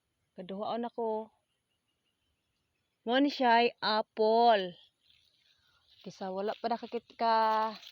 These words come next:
Kuan daw og apple, mao ni dahon sa apple, guys, oh. Na. Ah,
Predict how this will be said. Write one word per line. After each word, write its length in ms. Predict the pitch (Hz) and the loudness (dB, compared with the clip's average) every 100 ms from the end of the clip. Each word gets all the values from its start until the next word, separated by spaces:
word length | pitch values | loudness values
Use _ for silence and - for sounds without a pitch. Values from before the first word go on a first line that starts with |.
| _ _ - - - - - - - | _ _ -20 -20 -20 -20 -20 -20 -8
Kuan 160 | 214 220 | -2 2
daw 160 | 214 | 0
og 80 | 202 | 2
apple, 320 | 202 - 208 | -2 0 -4
mao 160 | 190 190 | -4 -6
ni 80 | 196 | -2
dahon 320 | 190 202 196 | -2 -2 -6
sa 160 | 190 | -10
apple, 320 | 185 - 185 185 | -12 -10 -10 -6
guys, 320 | 175 175 170 | -6 -8 -14
oh. 140 | 147 _ _ _ _ _ _ _ _ _ _ _ _ _ _ _ _ _ - | -20 _ _ _ _ _ _ _ _ _ _ _ _ _ _ _ _ _ -20
Na. 560 | 160 165 170 175 165 - _ _ _ _ _ _ - | -14 -8 -6 -4 -6 -10 _ _ _ _ _ _ -16
Ah, 240 | 175 226 | -14 -14